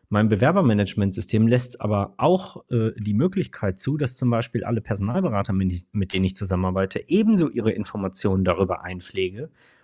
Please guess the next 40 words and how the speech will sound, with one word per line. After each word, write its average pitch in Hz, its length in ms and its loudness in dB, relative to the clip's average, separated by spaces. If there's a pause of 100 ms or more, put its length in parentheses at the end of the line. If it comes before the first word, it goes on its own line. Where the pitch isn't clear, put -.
um 131 160 2
auch - 160 -6
diesen 202 340 0
Kanal 98 380 2
nämlich 90 240 0
vergleichbar 85 480 -6
zu 90 100 -6
machen, 85 240 -4
weil 95 220 0 (300)
da - 260 2
hapert's 123 340 -2
ja 143 100 0
dann 135 220 2
häufig, 131 380 2
dass 113 120 -4
ich - 120 -10
einfach 95 240 -4
unvollständige 101 920 0
Informationen 87 800 -6
habe 90 380 -6 (340)
und 98 140 0
sage, 110 240 4
„Naja, 117 260 4
also 104 160 0
bis 127 180 0
zu 110 120 -2
dem 160 180 2
Punkt 190 220 2
habe 135 100 -2
ich 123 120 -6
alles 131 180 -4
getrackt, - 420 -4
was 113 160 -2
dahinter 147 380 0
passiert, 120 440 -4
weiß 101 220 2
ich 92 140 -6
nicht. - 240 -10 (180)
Keine 110 280 -4
Ahnung.“ 98 300 -4